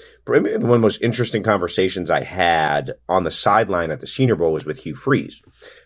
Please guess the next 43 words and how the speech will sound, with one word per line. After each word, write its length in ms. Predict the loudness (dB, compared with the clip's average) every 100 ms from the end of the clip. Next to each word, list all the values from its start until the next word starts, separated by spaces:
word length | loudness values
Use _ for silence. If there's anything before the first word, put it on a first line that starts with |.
| -4
Um, 300 | 0 2 0
and 120 | -2 -2
it's 120 | -2
an 80 | -2
extension 480 | -2 0 0 0
of 80 | -2
a 40 | 0
conversation 460 | 0 0 -2 -2
I've 80 | 0
had 140 | 0
with 120 | 0 -4
a 40 |
bunch 420 | -8 -4 -4 -4
of 120 | -8 -6 0
other 500 | 0 2 0 -2 -4 -12 _ -20 -6
college 480 | 0 2 2 -2 -2
coaches. 500 | 0 0 -2 -16 -20 -20 -20 -12
So 320 | 2 4 4 2
a 80 | 2
lot 220 | 4 4
of 100 | 2
the 80 | 0
college 340 | 2 2 2
coaches 420 | -2 -2 -6 -8 -14 -20 -20 -18 -6
have 160 | -6
just 240 | 0 0 2
gone 240 | 2 4
out 140 | 2
in 80 | 0
January 480 | 0 2 4 2 0
and 100 | -2
visited 360 | -6 -8 -10 0
high 160 | 0
schools. 480 | 0 -4 -16 -18 -20 _ -20 -20 _
And 160 | -2 2
there's 200 | 2 2
an 120 | -4 0
undercurrent, 720 | 0 0 -6 -2 0 0 -2
Reese, 320 | -4 -6 -4
at 120 | -6 -8
these 140 | -4
high 160 | 0 0
schools 540 | 0 -4 -4 -6 -12